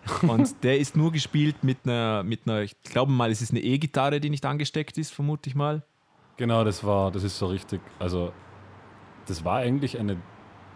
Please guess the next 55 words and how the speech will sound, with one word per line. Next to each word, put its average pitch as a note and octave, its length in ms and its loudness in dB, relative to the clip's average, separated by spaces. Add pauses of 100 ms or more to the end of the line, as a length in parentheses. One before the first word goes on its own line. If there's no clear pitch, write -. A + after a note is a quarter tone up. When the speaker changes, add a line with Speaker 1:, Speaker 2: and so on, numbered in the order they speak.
(220)
Speaker 2:
so - 100 -4
eine F#2+ 160 0
klassische - 440 -4
Demo. G2 180 0
Speaker 1:
Genau, A2+ 220 4
Speaker 2:
Also G#2 120 2
Speaker 1:
ja, A2 100 2
Speaker 2:
es C3+ 60 0
war F#2 80 0
ein, F#2 160 -2
Speaker 1:
genau. D3 240 0
Speaker 2:
so F#2 60 2
eine, G2 220 -2
so - 100 0
eine G#2+ 80 4
festgehaltene A2+ 720 2
Idee A2 160 4
Speaker 1:
Ja, A#2 60 6
Speaker 2:
am A2 80 2
Handy. G2+ 240 2
Speaker 1:
so A2 160 4
hört E3+ 160 2
sich's - 180 -2
auch C#3+ 180 0
Speaker 2:
Und A#2+ 60 2
Speaker 1:
an D3 180 4
und A2+ 220 4
das C3 80 4
Speaker 2:
irgendwie A2 160 6
Speaker 1:
passt C3 200 0
perfekt C#3 320 0
Speaker 2:
Genau. C#3 160 4
Speaker 1:
rein. A2+ 160 2
Das A2 160 -4
lockert D3 400 0
das B2+ 100 -4
total B2 420 0
auf, D3 340 2
das A#2+ 140 -4
ist - 160 -8
sehr C3 160 2
kurzweilig A#2 680 -2 (320)
und A2+ 300 0 (260)
fand - 560 -2
ich A2+ 100 -4
sehr C3+ 300 2
angenehm, F#2 500 -6
muss G#2 160 -4
ich G#2 100 -10
sagen. G2 340 -4 (680)
Speaker 2:
Cool, E3 140 0
das A2 140 -2
war A2+ 120 4
nämlich A#2 260 0
eigentlich A2 300 -2